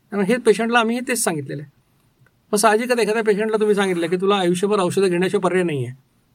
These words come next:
तर त्याला काही तो मोटिवेट होणार नाही ना या सल्ल्यामुळे.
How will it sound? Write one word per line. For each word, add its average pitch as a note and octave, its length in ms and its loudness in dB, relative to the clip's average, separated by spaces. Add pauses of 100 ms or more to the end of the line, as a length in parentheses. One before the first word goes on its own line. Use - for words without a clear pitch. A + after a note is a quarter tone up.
(100)
तर A#3+ 120 -14
त्याला A#3 160 4
काही B3+ 180 -4
तो C4+ 60 2
मोटिवेट A#3 400 2
होणार B3+ 200 0
नाही E3+ 180 -6
ना G#3 140 -10 (460)
या E3 140 2
सल्ल्यामुळे. E3 460 0